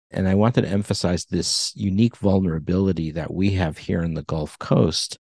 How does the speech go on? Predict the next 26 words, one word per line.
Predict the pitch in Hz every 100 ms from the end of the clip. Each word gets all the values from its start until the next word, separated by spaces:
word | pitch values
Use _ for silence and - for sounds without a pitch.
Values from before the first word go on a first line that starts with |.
| _
to | - 107 -
arbovirus | 95 107 95 78 69 73 -
infections, | 71 - - - - - - _
mosquito-borne | 82 - - 82 82 80 80
virus | 78 76 73 - -
infections, | - 147 143 - 73 - - _ _ -
and | 104 104
to | 107
make | 104 110 120 -
the | 98
point | - - 90 87 - - -
that | 101 87 82 -
of | 95 87
all | 90 - 107 107 104
of | 80
these, | 82 82 80 80 -
the | 80
king | - - 90 82 85 78
is | 85 80
yellow | 90 87 76
fever | - 98 104 85 78
in | 76 87 80
terms | - 85 82 85
of | 76
its | 76 73
ability | 71 85 82 78 71